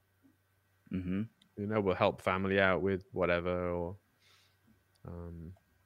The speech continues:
Speaker 2: so a lot of our spending is, is discretionary. You know, we don't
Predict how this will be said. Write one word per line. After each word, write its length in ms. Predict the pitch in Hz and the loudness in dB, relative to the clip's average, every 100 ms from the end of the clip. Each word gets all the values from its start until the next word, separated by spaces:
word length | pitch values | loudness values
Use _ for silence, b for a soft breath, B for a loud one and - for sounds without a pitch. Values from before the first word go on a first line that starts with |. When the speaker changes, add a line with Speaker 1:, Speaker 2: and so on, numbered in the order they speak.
| _ _ _ | _ _ _
Speaker 2:
so 440 | - 131 127 127 113 | 8 10 10 6 4
a 80 | 135 | 10
lot 180 | 160 202 | 12 12
of 100 | 156 | 12
our 100 | 110 | 8
spending 400 | - 226 262 127 | 6 2 4 4
is, 220 | 98 87 | 4 2
is 180 | 92 90 | -2 -2
discretionary. 800 | - 101 - 87 90 101 85 - _ - | -4 -4 -2 -2 -2 -2 -4 -6 _ -8
You 100 | 110 | -4
know, 160 | 82 65 | -2 2
we 100 | 120 | 4
don't 200 | 127 | 4